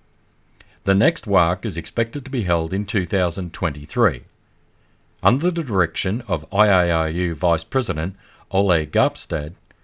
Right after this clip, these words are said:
L A two R R, twenty I A R U volunteers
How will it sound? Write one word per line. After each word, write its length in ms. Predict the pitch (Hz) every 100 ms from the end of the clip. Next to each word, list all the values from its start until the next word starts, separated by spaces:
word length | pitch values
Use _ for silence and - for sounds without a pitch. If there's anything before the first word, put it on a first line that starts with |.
| _ _ -
L 200 | 90 85
A 160 | 80
two 360 | 78 117 95 -
R 300 | - 78 73 -
R, 400 | 113 87 73 92 _ _ _ _ _ _
twenty 420 | - 151 170 185 -
I 300 | 110 117 117
A 80 | 104
R 180 | 92 90
U 260 | 95 92
volunteers 840 | 87 90 85 82 135 95 73 87